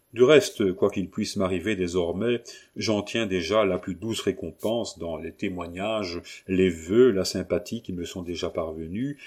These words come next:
dans l'espèce de reconnaissance même dont les cœurs généreux et vraiment hauts sont venus m'entretenir avec transport. Il s'en est trouvé qui ont été même jusqu'à avouer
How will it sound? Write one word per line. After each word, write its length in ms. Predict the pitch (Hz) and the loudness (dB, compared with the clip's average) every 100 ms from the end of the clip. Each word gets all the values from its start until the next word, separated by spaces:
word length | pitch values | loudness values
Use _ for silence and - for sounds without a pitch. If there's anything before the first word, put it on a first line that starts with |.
| - _ | -20 _
dans 120 | 98 98 | -2 0
l'espèce 440 | 95 - 123 110 | 0 0 0 2
de 100 | 95 | 2
reconnaissance 840 | 92 98 107 95 92 - 95 - | 4 6 4 4 2 0 -2 -2
même 280 | 98 143 131 | 0 0 0
dont 140 | 95 95 | -2 0
les 160 | 92 | 0
cœurs 200 | - 98 | 0 -2
généreux 480 | 95 98 92 87 139 | 0 0 0 0 0
et 120 | 113 98 | 2 2
vraiment 560 | 92 101 98 90 - - | 6 4 4 0 0 4
hauts 280 | 123 135 139 - _ | 6 6 2 -14 _
sont 240 | - - 120 | -10 -4 -2
venus 320 | 92 82 113 | -2 -4 -2
m'entretenir 800 | 104 92 - 87 - 95 110 85 | -2 -2 -2 -4 -4 -4 -2 0
avec 260 | 82 90 | 0 0
transport. 720 | - 95 90 - - 90 82 - _ _ _ _ - | 0 -2 -2 -2 0 2 0 -6 _ _ _ _ -18
Il 100 | 117 | -12
s'en 200 | 110 104 | -4 0
est 80 | 95 | 0
trouvé 440 | 92 90 76 107 104 - _ | -2 -6 0 0 0 -10 _
qui 100 | - | -4
ont 80 | 104 | -2
été 300 | 98 98 101 | 0 0 2
même 220 | 101 143 | 4 2
jusqu'à 480 | 104 101 - - 98 | 0 -4 -2 0 6
avouer 600 | 120 98 107 107 139 151 | 6 6 4 4 6 4